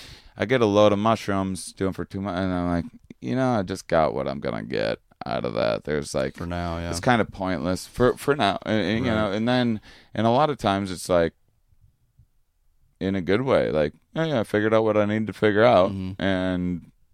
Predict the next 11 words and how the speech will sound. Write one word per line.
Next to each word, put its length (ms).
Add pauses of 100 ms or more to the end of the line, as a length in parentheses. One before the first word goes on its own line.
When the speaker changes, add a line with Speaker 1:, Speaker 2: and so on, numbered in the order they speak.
(180)
Speaker 1:
you 160
know, 240 (600)
another 300
six 360
months 200
from 160
now, 200
I'm 100
gonna 180
have 180
a-, 220